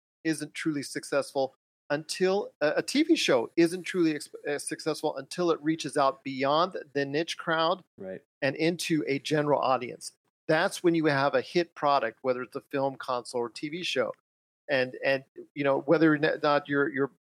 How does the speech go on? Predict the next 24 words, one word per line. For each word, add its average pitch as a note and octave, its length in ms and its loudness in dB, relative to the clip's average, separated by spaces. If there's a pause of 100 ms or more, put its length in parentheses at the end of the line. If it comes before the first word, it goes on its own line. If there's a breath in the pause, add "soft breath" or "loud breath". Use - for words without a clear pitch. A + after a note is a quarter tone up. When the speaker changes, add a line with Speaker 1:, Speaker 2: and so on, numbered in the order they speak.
(260)
Speaker 1:
devoting C#3+ 480 2
a - 20 -2
hundred F#3+ 380 2
million C#3 180 2
dollars B2+ 320 4
or - 40 -12
ten A#3 300 -4
million, C3+ 340 0 (360 soft breath)
you D3 120 -12
still F3 460 4
will C#3+ 140 0
not C#3+ 240 2
have C3+ 160 0
a C3 60 0
hit G3+ 200 0
on D#3+ 120 2
your C3 100 -2
hands B2+ 220 0
until C#3 380 -4
it C3 140 -2
reaches D#3 360 -4
that B2+ 180 2
general B2+ 300 -2
audience. C#3 360 0